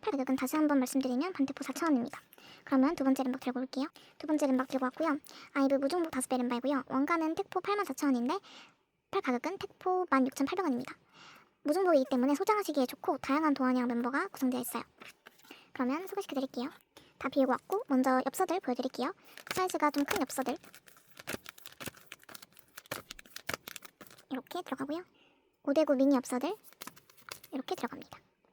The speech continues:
그 다음 원형이 미니 슬로건 들어가요. 오 대 구 한급 판스, 그리고 두꺼 프리쿠라, 원형 리즈, 좀 더 작은 사이즈 프리쿠라 이렇게 들어가고요. 사각 리즈 두무송 들어갑니다.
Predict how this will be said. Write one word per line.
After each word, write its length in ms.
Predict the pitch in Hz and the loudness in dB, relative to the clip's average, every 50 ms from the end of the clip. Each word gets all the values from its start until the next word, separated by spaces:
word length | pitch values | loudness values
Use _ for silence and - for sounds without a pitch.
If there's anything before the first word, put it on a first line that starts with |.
| _ _ _ | _ _ _
그 80 | - - | -12 -6
다음 360 | - 254 254 302 359 392 370 285 | -4 -2 -2 -2 -2 -2 0 2
원형이 300 | 262 302 370 370 339 302 | 2 2 2 2 2 2
미니 180 | 269 262 269 | 4 4 2
슬로건 400 | 269 - 269 247 240 269 330 403 - _ _ _ _ _ - - - - - | 2 0 -2 -2 -2 -2 -4 -6 -8 _ _ _ _ _ -20 -20 -20 -18 -14
들어가요. 340 | - 277 262 254 233 226 262 349 - _ _ _ _ _ _ _ _ _ _ - - - _ _ _ _ _ - | -8 -8 -6 -6 -4 -6 -8 -10 -12 _ _ _ _ _ _ _ _ _ _ -20 -20 -20 _ _ _ _ _ -6
오 80 | 294 285 | 0 0
대 100 | 349 339 | 2 2
구 100 | - 320 | 2 0
한급 220 | 330 370 392 - | 0 0 -2 -2
판스, 360 | - 294 277 - - 277 - - _ - - _ _ _ _ _ _ _ _ - - - _ _ _ _ _ _ _ _ _ _ _ _ _ _ _ _ _ _ _ _ _ _ _ _ _ _ _ - | -2 -2 -2 0 0 -2 -4 -4 _ -18 -20 _ _ _ _ _ _ _ _ -20 -20 -20 _ _ _ _ _ _ _ _ _ _ _ _ _ _ _ _ _ _ _ _ _ _ _ _ _ _ _ -6
그리고 380 | - 277 269 262 - 370 392 | -2 0 0 2 2 0 -2
두꺼 200 | - - - 277 | -2 -2 -2 -4
프리쿠라, 480 | - - - 427 - - 269 262 320 - - - - _ _ _ _ | -2 -2 -4 -4 -4 -2 -2 -2 -2 -2 -6 -14 -20 _ _ _ _
원형 240 | - 269 262 269 262 | 0 2 2 4 2
리즈, 280 | 240 240 240 - 277 359 - _ _ _ _ _ _ _ | 2 0 -2 -2 -6 -6 -8 _ _ _ _ _ _ _
좀 140 | - 320 294 | -6 -4 -2
더 60 | 294 | -2
작은 300 | - - 349 349 392 381 | -2 -2 -4 -4 -4 -2
사이즈 300 | - 302 285 277 269 262 | 0 0 0 0 0 -2
프리쿠라 440 | - 277 320 - - 254 254 302 - - - _ _ _ _ _ _ - - - - - - _ - - _ _ _ _ _ _ _ _ _ - - | -4 -6 -6 -4 -2 -4 -4 -4 -6 -10 -18 _ _ _ _ _ _ -20 -20 -20 -20 -20 -20 _ -20 -20 _ _ _ _ _ _ _ _ _ -10 -6
이렇게 200 | 285 277 - 262 | -6 -4 -4 -4
들어가고요. 400 | 254 - 254 254 240 - 269 311 - - _ _ _ _ _ _ _ _ _ _ _ _ _ _ _ - - | -4 -4 -4 -4 -4 -4 -4 -6 -6 -10 _ _ _ _ _ _ _ _ _ _ _ _ _ _ _ -12 -8
사각 220 | - 294 320 320 - | -2 -2 -2 2 2
리즈 180 | 285 269 294 277 | 2 2 2 2
두무송 380 | - 254 247 254 320 392 453 | 2 0 0 0 -2 -6 -8
들어갑니다. 480 | - - 240 233 233 233 233 - 262 | -6 -6 -4 -4 -4 -4 -6 -8 -10